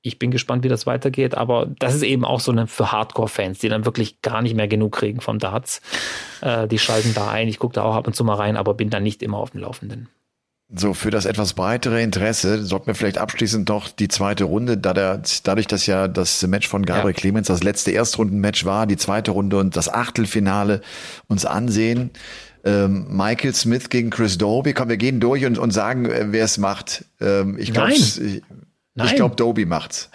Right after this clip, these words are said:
Speaker 2: Ich,
Speaker 1: Ja.
Speaker 2: ich, ich geh's durch. Ich sag, Dobey
Speaker 1: <laughs>
Speaker 2: macht's.
Speaker 1: Okay.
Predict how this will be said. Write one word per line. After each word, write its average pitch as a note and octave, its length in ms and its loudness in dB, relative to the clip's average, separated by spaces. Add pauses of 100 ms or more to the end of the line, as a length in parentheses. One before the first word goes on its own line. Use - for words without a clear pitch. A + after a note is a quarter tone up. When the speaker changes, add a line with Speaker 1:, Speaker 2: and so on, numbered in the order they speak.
(160)
Speaker 2:
Ich, A2+ 280 0
Speaker 1:
Ja. D3 160 2
Speaker 2:
ich, C3+ 80 0 (140)
ich C#3 200 -2
geh's G#2 260 0
durch. D2 260 0
Ich - 160 -2
sag, - 280 -4
Dobey A2+ 300 2
Speaker 1:
<laughs> - 60 -2
Speaker 2:
macht's. B2 320 -2
Speaker 1:
Okay. D#3 180 0